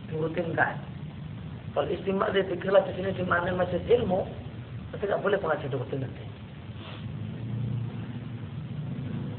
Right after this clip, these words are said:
Karena ini kan bicara tentang masalah yang boleh kadang-kadang, tapi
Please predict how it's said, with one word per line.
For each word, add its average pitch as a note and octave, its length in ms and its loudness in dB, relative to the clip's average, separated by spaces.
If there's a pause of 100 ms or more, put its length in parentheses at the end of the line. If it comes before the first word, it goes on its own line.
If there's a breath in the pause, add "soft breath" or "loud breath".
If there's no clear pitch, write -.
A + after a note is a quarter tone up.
(1300)
Karena D#3+ 160 2
ini F#3 80 4
kan G#3 80 4
bicara E3 320 4
tentang F#3 320 2
masalah E3 240 6 (720)
yang E3 240 8
boleh E3 320 4 (160)
kadang-kadang, C#3+ 640 4
tapi F#3 320 0